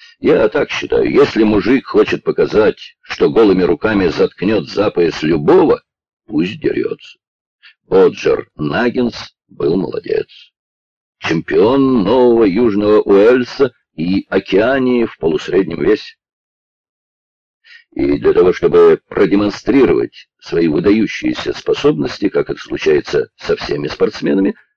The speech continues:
Боджер размашисто двинул огромным кулаком, пронеся его в каком-нибудь дюйме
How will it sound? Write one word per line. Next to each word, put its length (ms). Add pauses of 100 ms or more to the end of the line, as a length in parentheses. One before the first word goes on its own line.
(420)
Боджер 640
размашисто 840
двинул 640
огромным 800
кулаком, 680 (440)
пронеся 540
его 340
в 80
каком-нибудь 800
дюйме 800